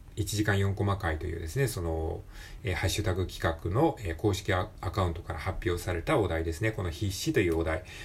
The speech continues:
この必死というお題に基づいた四コマを書くということで、まずはその必死という単語からですね、思いつく他のワードをいろいろ考えました。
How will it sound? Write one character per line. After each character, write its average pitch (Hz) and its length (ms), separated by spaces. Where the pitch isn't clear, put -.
こ 139 120
の 123 60
必 117 200
死 - 140
と 147 80
い 135 60
う 127 80
お 123 40
題 117 160
に 113 40
基 110 180
づ 127 160
い 117 80
た 165 80
四 98 200
コ - 80
マ 90 140
を 87 80
書 101 100
く - 100
と - 60
い 85 60
う 85 40
こ 90 140
と - 140
で、 120 200
ま 165 140
ず 113 60
は 92 60
そ 87 120
の 85 60
必 107 260
死 170 140
と 147 60
い 98 140
う 82 60
単 98 240
語 92 120
か 92 120
ら 90 100
で 80 100
す 73 100
ね、 85 80
思 98 240
い 113 60
つ - 120
く 87 140
他 113 320
の 107 220
ワ 95 180
ー - 20
ド 98 180
を 131 160
い 95 60
ろ 90 80
い - 20
ろ 90 80
考 90 140
え 82 60
ま 82 140
し - 80
た。 - 100